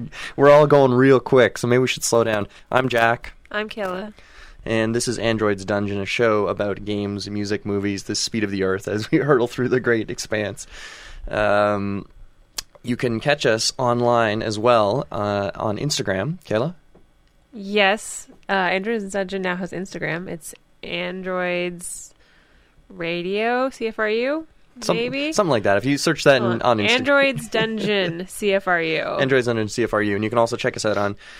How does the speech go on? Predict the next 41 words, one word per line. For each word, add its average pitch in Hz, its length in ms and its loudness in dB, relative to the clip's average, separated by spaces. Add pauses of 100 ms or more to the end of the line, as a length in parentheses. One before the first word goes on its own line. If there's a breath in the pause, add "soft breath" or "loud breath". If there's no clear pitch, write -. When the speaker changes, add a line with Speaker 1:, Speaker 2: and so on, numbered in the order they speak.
(240 loud breath)
Speaker 1:
uh, 104 320 2
certain 147 320 -2
podcast 117 760 2 (160)
applications 104 580 -2
as 98 140 -6
well. 101 360 2 (300 soft breath)
Speaker 2:
Yeah, 196 180 -2
Speaker 1:
Uh, 104 240 4
Speaker 2:
iTunes. 220 840 -6
Speaker 1:
iTunes 120 680 2
Speaker 2:
That's 196 140 0
Speaker 1:
and - 40 0
Speaker 2:
on 190 80 -4
the 180 180 -2
iPhone. 180 800 -6
Speaker 1:
on 113 140 0
the 110 80 0
iPhone. 110 600 0
You 226 160 -8
don't 320 180 -2
need 123 240 0
an 110 80 2
iPhone 92 360 -4
for 113 120 -8
iTunes. 104 360 -8
You 131 60 -6
could 156 80 -8
be 143 80 0
sitting 127 220 0
on 104 80 2
a 98 40 -2
desktop, - 540 -6
I 101 80 -4
guess, 107 320 -6
with 110 200 -10 (220)
Speaker 2:
Uh, 202 420 2
sorry. 190 500 -4 (640)
Yeah, 185 260 -4
I 170 80 -4
guess 175 160 -10
so. - 240 -8